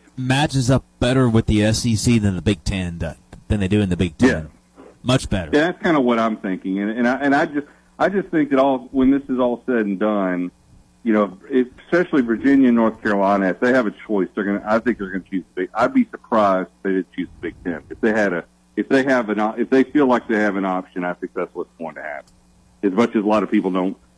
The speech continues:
Speaker 2: think it will, I think that's where they're, what, what they'll do.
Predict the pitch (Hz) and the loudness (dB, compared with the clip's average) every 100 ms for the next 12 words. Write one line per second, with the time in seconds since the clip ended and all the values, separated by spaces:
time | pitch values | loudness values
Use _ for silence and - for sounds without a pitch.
0 | _ _ - 110 98 90 101 104 92 107 | _ _ 0 0 2 2 4 4 2 -2
1 | 92 95 87 90 85 95 92 92 92 98 | -2 -4 -2 -2 -2 -4 -4 -4 -4 -6
2 | 85 85 78 73 73 57 | -4 -4 -4 -4 -4 -6